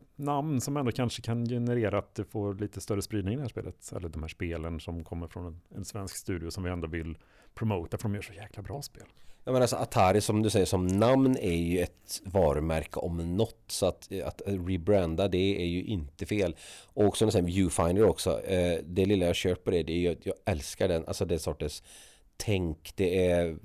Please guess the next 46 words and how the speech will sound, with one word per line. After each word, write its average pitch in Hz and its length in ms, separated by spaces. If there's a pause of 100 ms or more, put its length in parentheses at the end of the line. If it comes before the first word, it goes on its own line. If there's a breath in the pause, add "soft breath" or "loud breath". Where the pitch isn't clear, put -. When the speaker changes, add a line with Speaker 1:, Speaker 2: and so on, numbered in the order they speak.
Speaker 2:
frukt-, - 440
vi 117 260
kommer 107 180
säkert 85 200
gå 92 100
in 80 200
på - 200
det 82 140
framöver 85 400
sen, 80 360
om 82 160
ni 90 60
inte 85 140
har 80 120
haft - 200
koll 82 180
på 85 120
det. 92 140 (440 loud breath)
En 92 220
av, 87 300
eh, 87 140
månadens 87 840
spel 87 400
för - 100
ett 90 80
tag 78 180
sedan - 100
här 82 60
som 82 140
jag 76 160
råkade 82 560
bara 98 280
spela, 76 340
och 71 320
så - 140
jäkla 78 340
smart 73 360
spel. 80 280 (400 loud breath)
Eh, - 180
nej, 156 220
men 175 100
så 170 100
att 165 100
det 139 80
här 156 300
är, 135 60